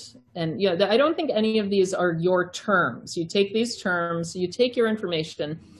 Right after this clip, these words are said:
um, from whi-, white papers, which are things that are printed, uh,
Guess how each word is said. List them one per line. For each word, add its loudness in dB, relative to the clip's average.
um, 0
from -2
whi-, 0
white 2
papers, -6
which -2
are 4
things 0
that 2
are 4
printed, 0
uh, -2